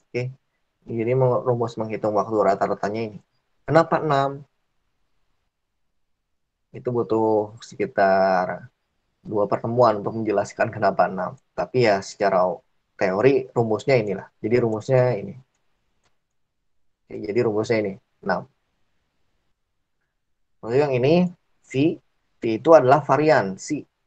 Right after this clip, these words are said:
suatu kegiatan atau per-, perbedaan, varians ya. Varian perbedaan dari suatu kegiatan. Nah, rumusnya nih, B. B ini waktu pesimis dikurangi dengan waktu optimis.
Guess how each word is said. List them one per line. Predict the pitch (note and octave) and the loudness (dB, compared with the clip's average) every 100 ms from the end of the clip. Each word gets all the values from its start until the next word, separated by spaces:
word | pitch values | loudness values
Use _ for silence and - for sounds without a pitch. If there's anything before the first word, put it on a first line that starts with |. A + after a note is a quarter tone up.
| _ | _
suatu | - A2 G#2 C3 | -2 0 0 -4
kegiatan | B2+ A2+ A#2 B2+ F#2+ | -4 -2 0 0 0
atau | - A2+ | -4 -6
per-, | - - _ | -6 -8 _
perbedaan, | B2 A#2 A2+ A2 D#2+ A2 G#2 | -2 0 2 2 2 -2 -4
varians | G2 A2 A#2 A2+ G2 | -4 -2 -2 -4 -10
ya. | A1+ _ _ _ | -14 _ _ _
Varian | - G2+ G#2 B2 | -6 -4 -4 -4
perbedaan | A#2+ A2 F#2+ G2+ B2+ G#2+ | -4 -2 0 0 0 -2
dari | F#2+ A#2+ C3 - _ _ _ | -2 0 -2 -6 _ _ _
suatu | G2+ G2 A#2+ | -10 -6 -6
kegiatan. | A#2 A2+ A#2+ A#2+ G#2+ F#2+ | -2 -2 2 2 2 -6
Nah, | |
rumusnya | G2+ G2 A2+ B2+ | -8 -8 -4 -4
nih, | A#2+ A2+ | -4 -4
B. | A2 C3 D#3 - _ _ _ _ _ _ _ _ | 2 4 4 -2 _ _ _ _ _ _ _ _
B | F#2+ F#2+ | -8 -4
ini | B2 E3 A3 - _ _ _ _ _ | -2 -2 -4 -12 _ _ _ _ _
waktu | G2 G2 C#3 C#3+ C3+ | -4 0 2 2 0
pesimis | C3+ C3+ C3+ A#2+ - - _ _ _ | -4 -2 0 -2 -6 -20 _ _ _
dikurangi | A#2 - G2 F#2+ A#2+ C3 | -8 -2 0 0 0 2
dengan | G#2 G#2 A#2+ A#2+ | 2 2 0 0
waktu | G2 F2+ _ B2 B2+ C3+ C3+ _ _ _ _ _ | -2 -4 _ 4 4 2 -4 _ _ _ _ _
optimis. | - - - A#2+ G#2 - - | -6 -2 -2 -2 -4 -10 -20